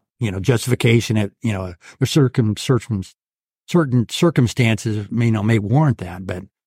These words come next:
again, being held accountable. And again, that helped set the standard and the expectation of where we're gonna keep the program going and,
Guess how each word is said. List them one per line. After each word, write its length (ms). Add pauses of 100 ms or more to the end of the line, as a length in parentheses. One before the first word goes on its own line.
(280)
again, 480 (380)
being 180
held 200
accountable. 560
And 240
again, 240
that 140
helped 240
set 200
the 80
standard 460
and 180
the 40
expectation 680
of 80
where 160
we're 340 (460)
gonna 220
keep 240
the 100
program 420
going 340
and, 180